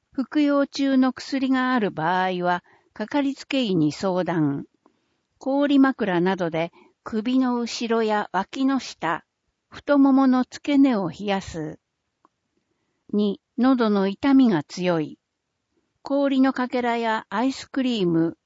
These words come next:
ゼリーなど、喉を通りやすいものを食べる。五類移行後の新型コロナに関する相談。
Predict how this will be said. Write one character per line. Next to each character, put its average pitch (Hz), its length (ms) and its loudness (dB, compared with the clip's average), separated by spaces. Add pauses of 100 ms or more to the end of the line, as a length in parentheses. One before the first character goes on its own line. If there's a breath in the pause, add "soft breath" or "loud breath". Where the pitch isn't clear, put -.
ゼ 254 200 0
リ 196 220 -2
ー 175 40 -2
な 185 140 -2
ど、 175 220 -4 (440 soft breath)
喉 226 420 2
を 185 80 -2
通 269 300 -2
り 277 100 -2
や 277 120 0
す 285 180 -4
い 254 100 2
も 180 200 2
の 156 200 0
を 147 140 -6
食 175 140 -10
べ 175 160 0
る。 139 220 -12 (1800)
五 262 180 0
類 202 420 -4
移 190 80 -12
行 247 300 0
後 226 180 0
の 208 260 0
新 277 280 2
型 277 260 0
コ 277 140 -2
ロ 254 120 0
ナ 180 160 2
に 160 140 2
関 208 280 -2
す 208 160 -6
る 151 100 -6
相 170 320 -4
談。 151 400 -4